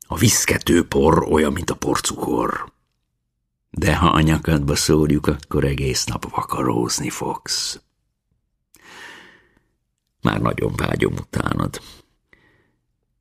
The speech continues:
Például nem jut eszembe, hogy van-e luk az orrocskádban. Én azt hiszem, hogy van, ami azt mondja, hogy nincs,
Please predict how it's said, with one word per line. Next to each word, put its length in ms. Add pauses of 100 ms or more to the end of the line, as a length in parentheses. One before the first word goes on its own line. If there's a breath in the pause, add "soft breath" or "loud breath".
(340)
Például 320
nem 120
jut 120
eszembe, 340
hogy 140
van-e 220
luk 440 (200)
az 140
orrocskádban. 1080 (800)
Én 200
azt 180
hiszem, 260
hogy 120
van, 200
ami 260
azt 180
mondja, 200
hogy 100
nincs, 520